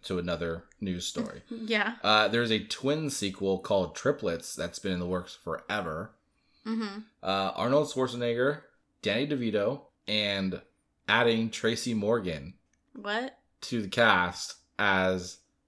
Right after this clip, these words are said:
Speaker 1: triplets.
Speaker 2: But how? <laughs>
Speaker 1: This movie, actually, for a while, they were trying to get, um, Eddie Murphy
Speaker 2: I, okay.
Speaker 1: in that role.
Speaker 2: Yeah.
Speaker 1: And I think he was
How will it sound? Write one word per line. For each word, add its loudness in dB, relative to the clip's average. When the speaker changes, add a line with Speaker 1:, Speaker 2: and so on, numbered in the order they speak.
Speaker 1:
triplets. -2
Speaker 2:
But 0
how? 6
<laughs> -18
Speaker 1:
This 4
movie, 6
actually, 4
for 4
a 10
while, 10
they 10
were 2
trying 0
to -4
get, 2
um, -4
Eddie 0
Murphy -2
Speaker 2:
I, -2
okay. -2
Speaker 1:
in 0
that 2
role. -12
Speaker 2:
Yeah. 2
Speaker 1:
And 4
I 6
think -2
he -4
was -2